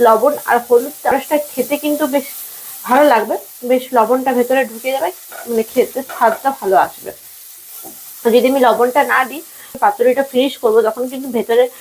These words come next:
উম, ঢ্যাঁড়সটার ভেতরে কিন্তু লবণটা, মানে, ঢুকবে না। ওই জন্য, আহ, ঢা-, ভাজার সময়তে ঢ্যাঁড়সে একটু লবণ আর হলুদ দিয়ে ঢ্যাঁড়সটা ভাজলে ঢ্যাঁড়সের টেস্ট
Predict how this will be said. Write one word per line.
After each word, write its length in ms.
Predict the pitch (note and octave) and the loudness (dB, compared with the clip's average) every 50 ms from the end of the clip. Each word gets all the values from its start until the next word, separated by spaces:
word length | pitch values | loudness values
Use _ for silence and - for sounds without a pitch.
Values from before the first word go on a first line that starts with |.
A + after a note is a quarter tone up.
| - - - - - | -18 -18 -18 -16 -6
উম, 120 | A3 A3 A3 G3+ | -4 -2 0 2
ঢ্যাঁড়সটার 420 | A3+ A3 G#3 A#3+ B3 B3 - C4+ | 2 2 4 2 2 2 2 4
ভেতরে 240 | A#3+ A#3 - A#3+ B3 B3+ | 4 4 4 4 4 4
কিন্তু 180 | B3 B3+ C#4 D4 | 2 0 -2 2
লবণটা, 380 | B3+ A3+ - G#3 B3 B3+ C4+ C#4 C#4 - - - - | 2 4 4 2 0 0 0 -2 -2 -4 -14 -10 -6
মানে, 220 | A#3 A3 G#3+ G#3+ G#3 - - - | -4 -2 -2 -2 -4 -4 -2 0
ঢুকবে 300 | C#4+ C4 A3 G#3+ B3+ A3+ | 0 0 2 4 2 2
না। 120 | F#3+ F#3 E3+ - - - - - - - G#3+ | 2 2 -6 -8 -12 -20 -20 -20 -16 -8 -8
ওই 60 | G#3 | -4
জন্য, 160 | B3 D4+ G4+ A#4+ G#4+ - - | 0 2 2 2 0 0 0
আহ, 160 | - A3 A3 G#3+ | 0 0 0 0
ঢা-, 220 | A3 G3+ G#3 - - G3 | 2 0 0 0 -2 -4
ভাজার 240 | G3 A3 G#3 A3 A#3+ - | -4 -2 0 0 -2 -2
সময়তে 280 | - C#4 C4+ C#4 C#4 F#4+ A#4 G4 A#3+ G3+ | -2 -2 -2 0 2 6 6 6 4 4
ঢ্যাঁড়সে 340 | A#3+ A#3 G#3+ A3 A#3 A3+ - C#4 | 0 0 2 2 2 0 0 -4
একটু 200 | C4 - - D#4+ | -6 -4 -2 0
লবণ 300 | D#4+ A3+ G3 F#3+ - D4 - - | 2 2 2 2 2 -2 -2 0
আর 120 | - C4+ C4 - | -2 -2 -2 -2
হলুদ 200 | G3+ G3 G#3 G#3+ G#3 - | -6 -6 -6 -6 -10 -10
দিয়ে 120 | C4+ C#4+ | -10 -8
ঢ্যাঁড়সটা 380 | - A#3 - G3 G#3+ - - C#4 - | -2 -2 0 0 -2 -4 -6 -8 -4
ভাজলে 260 | - G3 F#3+ A#3 F4 A#4+ - - - - - - - | -4 -4 -2 -2 -4 -6 -6 -8 -12 -12 -12 -6 0
ঢ্যাঁড়সের 300 | A#3 B3 B3+ - - - - | 2 2 2 0 -6 -2 4
টেস্ট 220 | B3+ B3 B3 - | 4 4 4 2